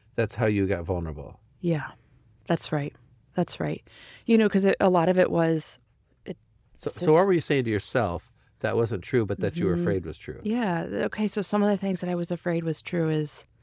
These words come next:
Speaker 2: did I create this?
Speaker 1: Yeah. If you hadn't come, become the pastor,
Speaker 2: Y-,
Speaker 1: they
Speaker 2: would
Speaker 1: would,
Speaker 2: we be
Speaker 1: they wouldn't
Speaker 2: going
Speaker 1: be doing
Speaker 2: through
Speaker 1: this.
Speaker 2: this? Yeah.
Speaker 1: Right.
Speaker 2: Is this my fault?
Speaker 1: Yeah.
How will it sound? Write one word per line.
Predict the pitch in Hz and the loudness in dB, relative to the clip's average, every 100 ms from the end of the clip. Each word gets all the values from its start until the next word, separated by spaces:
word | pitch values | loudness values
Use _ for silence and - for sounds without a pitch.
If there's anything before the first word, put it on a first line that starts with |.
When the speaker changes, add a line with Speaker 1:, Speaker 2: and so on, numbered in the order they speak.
| _ _ _ _ - | _ _ _ _ -16
Speaker 2:
did | - | -10
I | 147 185 | -8 -8
create | - 165 135 - | -4 -4 -4 -4
this? | 175 226 - - | -4 -4 -4 0
Speaker 1:
Yeah. | 135 | 0
If | - 107 | 0 0
you | 139 | 2
hadn't | 147 160 | 2 0
come, | 147 104 | -2 -2
become | 113 131 104 | -2 -2 -2
the | |
pastor, | 92 131 156 - 92 90 - _ - | -2 -2 -2 -4 -6 -6 -8 _ -10
Speaker 2:
Y-, | 107 | 0
Speaker 1:
they | 131 | 4
Speaker 2:
would | 131 170 | 6 6
Speaker 1:
would, | |
Speaker 2:
we | 175 | 4
be | 180 196 | 2 2
Speaker 1:
they | 127 | 4
wouldn't | 120 190 | 4 4
Speaker 2:
going | 98 | 2
Speaker 1:
be | |
doing | 139 254 | 2 2
Speaker 2:
through | 269 | -2
Speaker 1:
this. | 294 - - | -4 -10 -20
Speaker 2:
this? | - - | -20 -12
Yeah. | 185 196 247 165 | -4 -2 -2 -4
Speaker 1:
Right. | - | -6
Speaker 2:
Is | 170 151 | -4 -4
this | 185 190 170 - - - _ _ _ _ _ 165 | 0 0 0 -6 -18 -20 _ _ _ _ _ 0
my | 165 147 180 | 2 2 -2
fault? | - 156 127 165 285 | -4 -12 -8 -8 -6
Speaker 1:
Yeah. | 92 95 147 87 60 | -2 0 0 -4 -10